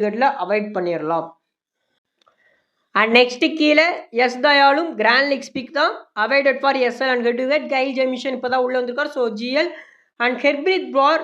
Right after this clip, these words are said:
நவான் துஷாரா, சுயேஷ் சர்மா. So, இந்த மூணு பேர்ல ஏதோ ஒரு பிளேயர் அந்த எஸ் எல்-க்கு தேவைப்படும். So, சுயேஷ் சர்மா as usual நாலு ஓவர்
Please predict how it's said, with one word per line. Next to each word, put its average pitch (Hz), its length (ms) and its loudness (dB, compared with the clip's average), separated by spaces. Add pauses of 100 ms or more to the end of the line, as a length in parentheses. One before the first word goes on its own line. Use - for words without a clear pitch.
(120)
நவான் 277 380 0
துஷாரா, 269 400 0 (160)
சுயேஷ் 254 380 -2
சர்மா. 165 300 -6 (680)
So, 311 260 6
இந்த 294 120 6 (140)
மூணு 392 380 4
பேர்ல 233 360 2 (420)
ஏதோ 359 140 2 (140)
ஒரு 302 180 0
பிளேயர் 302 300 2
அந்த 269 100 -2
எஸ் 226 240 -4
எல்-க்கு 262 260 -6
தேவைப்படும். 214 600 -4 (400)
So, 262 80 2 (160)
சுயேஷ் 330 380 2
சர்மா 311 300 2 (500)
as 254 220 2 (160)
usual 311 280 2 (100)
நாலு 269 180 2 (120)
ஓவர் 294 200 2